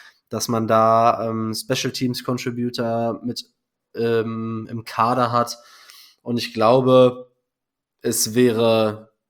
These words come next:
die falsche Entscheidung, im Draft in Richtung Off-Ball-Linebacker zu gehen, wenn man irgendwo anders Needs hat.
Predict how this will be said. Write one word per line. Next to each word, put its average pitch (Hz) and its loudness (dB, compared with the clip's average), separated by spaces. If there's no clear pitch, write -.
die 127 -4
falsche 156 2
Entscheidung, 123 2
im 117 -6
Draft 113 -2
in 120 -8
Richtung 107 -6
Off-Ball-Linebacker 101 -6
zu 101 -8
gehen, 104 -4
wenn 113 0
man 117 4
irgendwo 123 0
anders 120 0
Needs 131 -2
hat. 135 2